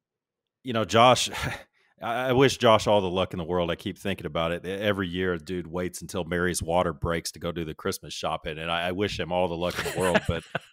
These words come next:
<laughs> we were, we were out today picking up covid tests and, and thermometers, and, uh, once again, everyone's fine, uh, but we just wanna be on the safe side. Um, so we, we went into the grocery store, H E B. I, I,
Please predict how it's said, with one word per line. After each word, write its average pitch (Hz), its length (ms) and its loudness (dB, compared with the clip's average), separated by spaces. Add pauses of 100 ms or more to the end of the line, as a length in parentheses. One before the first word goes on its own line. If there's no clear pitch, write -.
<laughs> - 840 -8
we 123 200 0
were, 120 180 2 (1500)
we 165 140 10
were 175 140 12
out 143 220 12
today 131 340 6
picking 131 280 0
up 123 180 0
covid 117 400 2
tests 110 420 -2
and, 82 160 -10
and 85 220 -12
thermometers, 98 800 0
and, 85 200 -8 (100)
uh, 95 80 -6
once 110 240 -2
again, 85 200 -2
everyone's 98 380 0
fine, 76 460 -8 (100)
uh, 76 280 -6 (200)
but 87 100 -8
we 90 120 -6
just 82 140 -12
wanna 90 160 -4
be 82 120 -8
on 80 100 -10
the 78 80 -14
safe 87 260 -6
side. 73 320 -12 (180)
Um, 76 400 -8 (500)
so - 140 -6
we, 123 140 2
we 120 240 4
went 110 180 4
into 104 100 2
the 101 80 -2
grocery 92 360 2
store, 90 260 0
H 90 260 0
E 85 80 -4
B. 85 300 -2
I, 90 360 -2
I, 87 80 -6